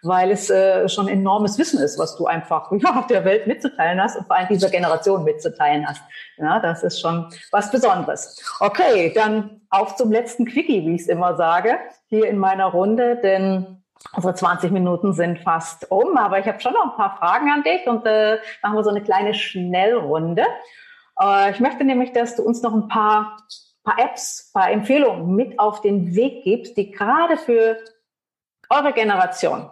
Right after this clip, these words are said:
richtig, äh, hilfreich sind, die einem den Alltag erleichtern, die einen unterstützen, die aber einfach auch Spaß machen. Also, nenn mir einfach mal deine empfehlenswerte App, die einfach den Alltag erleichtert.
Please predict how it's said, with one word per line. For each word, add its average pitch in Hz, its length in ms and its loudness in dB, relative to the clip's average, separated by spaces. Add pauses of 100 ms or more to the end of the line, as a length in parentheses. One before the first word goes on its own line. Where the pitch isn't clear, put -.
(180)
richtig, 254 920 0
äh, 202 220 4
hilfreich 220 480 0
sind, 220 360 0 (300)
die 208 440 0
einem 190 440 0
den 185 160 2
Alltag 226 380 0
erleichtern, 180 800 0
die 160 220 0
einen 165 260 0
unterstützen, 196 760 -2
die 185 80 2
aber 185 120 0
einfach 185 240 -2
auch 180 180 -2
Spaß - 520 0
machen. - 240 -6
Also, 196 260 2 (800)
nenn 214 240 2
mir 302 100 4
einfach 262 380 2
mal 208 380 4
deine 262 240 2
empfehlenswerte 240 840 0
App, 185 120 2 (320)
die 180 260 0
einfach 196 520 0
den 180 260 0
Alltag - 340 2
erleichtert. - 580 -2